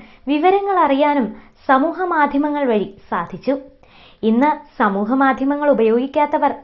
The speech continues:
വളരെ വിരളമാണ്. അത്രമേൽ സ്വാധീനം ചെലുത്തിയിട്ടുണ്ട് ഈ സമൂഹ മാധ്യമങ്ങൾ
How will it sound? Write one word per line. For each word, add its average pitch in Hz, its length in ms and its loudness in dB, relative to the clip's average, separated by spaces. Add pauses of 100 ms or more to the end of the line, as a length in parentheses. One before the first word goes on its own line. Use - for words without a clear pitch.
വളരെ 330 500 6 (120)
വിരളമാണ്. 208 720 -2 (420)
അത്രമേൽ 240 520 0
സ്വാധീനം 311 640 2
ചെലുത്തിയിട്ടുണ്ട് 311 880 -2
ഈ 254 100 -4
സമൂഹ 254 460 -4
മാധ്യമങ്ങൾ 247 600 -2